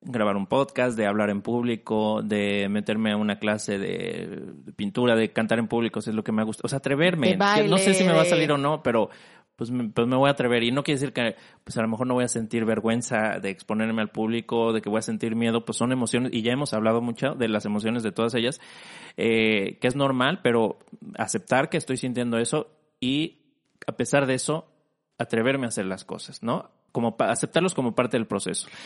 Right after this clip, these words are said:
Speaker 2: Yo creo que
Speaker 1: Que
Speaker 2: también, se-, bueno, perdóname que te interrumpí.
Speaker 1: Sí, que este, que aquí tiene que ver con expresar em-, las emociones, ¿no? Una persona con autoestima es una persona que va a expresar las emociones que tiene y las va a expresar de manera sana, de manera funcional. Vamos a decir, es una persona asertiva.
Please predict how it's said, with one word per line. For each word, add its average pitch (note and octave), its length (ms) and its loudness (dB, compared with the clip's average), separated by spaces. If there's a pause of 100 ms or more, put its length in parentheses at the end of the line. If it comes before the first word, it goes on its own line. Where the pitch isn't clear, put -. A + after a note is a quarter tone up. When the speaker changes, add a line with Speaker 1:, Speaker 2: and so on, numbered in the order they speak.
(140)
Speaker 2:
Yo E4+ 100 2
creo F#4 120 0
que G4+ 80 -2
Speaker 1:
Que - 80 2
Speaker 2:
también, B3+ 240 0
se-, - 160 -12
bueno, F#3 240 -2
perdóname F#3 440 -2
que E3 100 -6
te E3+ 100 -4
interrumpí. D#3+ 420 -4
Speaker 1:
Sí, C#3+ 220 2
que C3 240 4
este, A#2+ 500 0
que C3 120 0
aquí C#3 160 -4
tiene D#3 180 -2
que D#3 80 0
ver C#3 100 0
con D3 140 -4
expresar A#2+ 420 -2
em-, B2 160 -2
las A2 340 -2
emociones, C#3 680 -2
¿no? D3+ 200 -2 (520)
Una C3 200 -2
persona C3 320 -4
con B2 160 -2
autoestima B2 420 -4
es C3+ 80 -4
una B2+ 220 -4
persona B2+ 680 -2 (140)
que B2+ 520 0
va B2 220 0
a - 20 4
expresar B2+ 540 -2
las B2 180 -2
emociones A2 540 -2
que A2 80 -6
tiene A2 280 -4
y - 20 -2
las A#2 160 -2
va G#2+ 60 -2
a - 20 0
expresar A2 400 -6
de A2 80 -2
manera G#2 320 -4
sana, A2+ 320 -2
de G#2 100 -2
manera G2+ 460 -4
funcional. A2 460 -4
Vamos A#2 220 -2
a A#2 40 -4
decir, A2 180 -2
es A2+ 100 -4
una B2 160 -2
persona A#2+ 340 -4
asertiva. A#2 640 -2